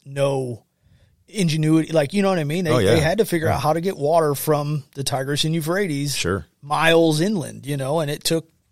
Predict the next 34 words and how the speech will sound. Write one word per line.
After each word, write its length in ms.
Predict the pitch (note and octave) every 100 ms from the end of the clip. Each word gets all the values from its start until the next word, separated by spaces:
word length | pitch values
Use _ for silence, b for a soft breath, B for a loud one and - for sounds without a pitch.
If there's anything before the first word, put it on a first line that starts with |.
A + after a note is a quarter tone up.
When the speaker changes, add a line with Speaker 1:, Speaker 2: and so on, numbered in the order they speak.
| _
Speaker 1:
hundreds 340 | _ C3+ C#3+ C#3
of 80 | C3+
thousands, 420 | C#3+ C#3+ C#3+ C#3
however 420 | C#3 C3+ D3+ D3+
long 280 | C#3 D3 D#3+
it 120 | C#3
took. 260 | B2+ G3+ G#3
But, 140 | C#3+
like, 200 | C#3 C3
these 140 | B2 B2+
people 400 | F3+ G#3 G3 C#3
have 160 | D3 A2
been 180 | C#3 G3
there 140 | B2+
for 160 | - -
a 100 | A#2+
long 420 | B2 D3 D#3 A#2+
time. 340 | - D3+ B2
They 120 | A2+
didn't 200 | C#3+ F3
just 180 | D3+ D3
move 260 | C3 D3 C#3
in 140 | C#3+
for 120 | B2 C3
this 180 | A2+ G#2
war. 340 | B2+ G3 -
So 140 | - A#2+
Speaker 2:
Oh, 40 |
Speaker 1:
it's 100 | F#2+
like, 80 | G#2+
Speaker 2:
absolutely. 400 | - E2 G2+ E2+
Speaker 1:
they're 100 | C3+
not 360 | C3+ G#3+ - -
stupid. 520 | - - D#3+ C3+ -